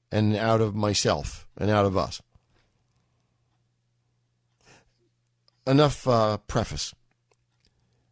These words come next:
I will vote for the Republican nomina-, nominee. I w-,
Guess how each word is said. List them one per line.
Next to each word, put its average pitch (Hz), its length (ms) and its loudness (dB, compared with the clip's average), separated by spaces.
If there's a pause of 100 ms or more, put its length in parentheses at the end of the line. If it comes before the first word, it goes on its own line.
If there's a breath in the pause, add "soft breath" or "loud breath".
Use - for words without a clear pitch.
(600)
I 208 220 4
will 147 400 2
vote 113 500 0
for 87 520 -6 (2750)
the 113 140 4
Republican 117 720 2
nomina-, 104 540 2
nominee. 107 540 0 (1700)
I 131 140 4
w-, 123 500 0